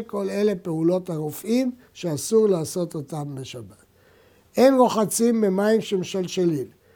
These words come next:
ולא בטיט שטובעים בו, ולא במי המשרה הבאושים, ולא בים סדום, ולא במים הרעים שבים הגדול, מפני שכל אלה צער הם, וכתוב, "וקראת לשבת עונג". לפיכך, אם לא נשתמע בהם, עלה מיד, אף על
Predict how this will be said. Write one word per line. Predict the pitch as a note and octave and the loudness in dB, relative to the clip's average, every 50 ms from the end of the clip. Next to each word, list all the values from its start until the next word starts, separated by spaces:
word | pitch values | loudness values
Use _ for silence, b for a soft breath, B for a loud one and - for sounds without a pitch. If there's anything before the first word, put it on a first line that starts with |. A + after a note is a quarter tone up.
| b b b b | b b b b
ולא | D3+ D3+ F3+ A3 A#3 | 2 4 6 6 6
בטיט | A3 A3+ G3+ - - - A#3 A#3 G#3+ F3 | 6 6 4 4 2 0 0 0 0 0
שטובעים | - G#3+ F#3+ - - G3 F3+ F3+ F#3 G3 G#3+ G3 F#3 D3 | -2 -2 -2 0 0 -2 0 2 2 2 2 2 -2 -4
בו, | B2 A#2 - _ - C#3+ | -6 -10 -10 _ -6 0
ולא | D3 D#3+ F#3 A3 | 4 4 4 4
במי | A3 G#3+ G#3 G3+ G3+ A3 | 4 4 2 2 4 4
המשרה | A3 G#3+ G#3 G3 F#3+ - - - - F3+ G#3 A3 G#3+ | 2 2 2 0 -4 -4 -6 -6 -4 -2 -2 0 0
הבאושים, | G3+ F3+ F#3 F#3+ F#3+ F#3 F#3 - G3 F#3 D#3+ C#3+ | -2 0 0 0 -2 -2 -4 -2 -2 -2 0 0
ולא | D3+ E3 F#3+ G#3+ | -2 -2 -2 0
בים | G3+ G#3 G3 G3 G3 G3 | 2 2 2 2 0 -2
סדום, | - - - E3+ G3+ G#3 F3+ D3 B2+ - b b b b b b b | -4 -6 -2 0 2 2 2 0 -4 -8 b b b b b b b
ולא | D3+ D3 E3+ G#3 A3+ | 0 4 4 6 6
במים | A3+ A3+ G#3 G3+ G3+ G#3 A3 A3 G#3+ G#3 | 4 4 2 2 2 2 2 2 2 0
הרעים | G3 F#3 F#3 F#3 F#3 G#3 G#3+ | 0 0 0 2 2 2 0
שבים | F3+ C#3+ F3+ F#3 E3+ F3+ F3+ F3+ F3+ E3+ | 0 -4 -6 -4 -4 -2 -2 -2 -2 -2
הגדול, | D3+ C#3 C#3+ C3+ C3+ D3 F3 G3+ A#3 B3+ C4 C4 B B B B B D#3+ | -4 -6 -6 -8 -4 -2 0 2 2 2 0 -2 B B B B B -4
מפני | D3 C#3+ - F3+ F#3+ A#3 A#3+ G#3+ | -4 -4 -2 0 2 2 2 2
שכל | - - F3+ F3 - E3+ E3 F3+ | 0 -4 -6 -4 -4 -4 -2 -2
אלה | G3+ A3 A3+ A3+ A3 | 0 0 0 0 0
צער | G#3 - - - A3 A3+ A3+ G#3+ F#3 | -2 -2 -2 -2 0 2 2 2 2
הם, | D#3 C#3+ C3+ A2+ G2+ - - | 0 -2 -4 -8 -10 -14 -18
וכתוב, | C#3+ - - D#3+ C3 B2+ - G#3+ A#3 A#3+ A3+ | -16 -12 -10 -10 -8 -4 0 2 2 4 2
"וקראת | G#3+ F3+ - - D#3+ D3+ F3+ G#3 A3 A3 A3+ | 0 -4 -4 -4 -4 -2 0 -2 -2 -2 -2
לשבת | G#3 F#3+ F3 D#3 - D#3+ D3+ D3+ E3+ G#3 A3 A3 A3 - | -2 -2 -2 -2 -4 -6 -6 -4 -4 -4 -4 -4 -6 -6
עונג". | D#3+ F#3 G3+ A3 G#3 F3+ C#3+ A#2+ A#2+ b b b b b b b | -2 2 4 4 4 2 0 -4 -8 b b b b b b b
לפיכך, | D#3 B2 C#3+ D#3+ D3 F3+ A3+ A#3+ A#3 A3 G#3+ | -10 -4 -4 -4 -2 0 2 2 2 2 0
אם | F#3+ E3+ | 0 2
לא | F#3 A3 B3+ B3+ | 2 4 4 4
נשתמע | A#3+ A3 - - G3+ F#3 F#3 F3+ F3 E3 D#3+ | 2 0 0 -2 -2 -2 -2 -2 -2 -4 -4
בהם, | D#3 C#3+ C3+ B2+ B2 | -4 -6 -6 -6 -6
עלה | C3+ D#3 F#3 G#3 G#3+ | -4 -2 0 0 0
מיד, | G#3 F#3 E3+ E3 F#3 G#3 A#3 A#3+ A3+ A3 G3 | 0 0 0 -2 -2 -2 -2 -2 -2 -2 -4
אף | D#3 | -4
על | D#3+ | -6